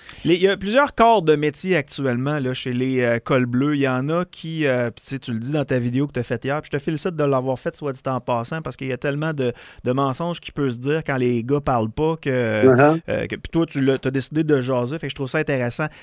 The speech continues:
Speaker 1: sais, il y a plusieurs catégories de cols bleus. T'as des menuisiers là-dedans qui pourraient très bien travailler pour l'entreprise privée, qui gagnent moins
Speaker 2: Oui.
Speaker 1: cher quand ils travaillent à la ville versus s'ils travaillaient pour l'entreprise privée. Qu'est-ce qui motive ces gens-là à rester à la ville alors qu'ils pourraient tellement aller travailler pour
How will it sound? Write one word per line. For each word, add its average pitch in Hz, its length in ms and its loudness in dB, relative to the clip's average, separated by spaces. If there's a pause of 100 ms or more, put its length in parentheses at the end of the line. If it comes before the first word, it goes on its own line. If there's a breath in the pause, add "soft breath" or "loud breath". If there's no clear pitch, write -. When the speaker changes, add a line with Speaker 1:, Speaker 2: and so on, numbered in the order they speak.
Speaker 1:
sais, 214 100 -4
il 208 60 0
y - 40 8
a 165 40 0
plusieurs 190 400 2
catégories 165 480 2
de 214 60 -12
cols 165 180 4
bleus. 185 220 0
T'as 170 100 0
des 160 180 0
menuisiers 180 560 0
là-dedans 143 340 -2
qui - 120 -12
pourraient 156 200 -2
très 160 280 0
bien 196 140 -2
travailler 165 320 0
pour 160 160 -2
l'entreprise 147 520 -2
privée, 147 540 0 (340 soft breath)
qui - 140 -8
gagnent 208 300 4
moins 196 280 8
Speaker 2:
Oui. 185 160 6
Speaker 1:
cher - 140 -4 (400)
quand 165 180 -4
ils - 60 -12
travaillent 170 380 2
à 151 100 4
la 139 60 2
ville 202 200 0
versus 160 380 -2
s'ils 160 160 -6
travaillaient 143 380 -2
pour 151 160 -4
l'entreprise 143 560 -4
privée. 147 440 -2 (240 loud breath)
Qu'est-ce - 200 2
qui - 100 -4
motive 160 460 2
ces 147 240 0
gens-là 151 580 0
à 131 140 0
rester 156 360 -2
à 208 100 0
la 139 140 2
ville 180 300 -2
alors 151 320 0
qu'ils - 140 -12
pourraient 143 300 -4
tellement 151 320 2
aller 185 160 2
travailler 139 340 0
pour 147 240 0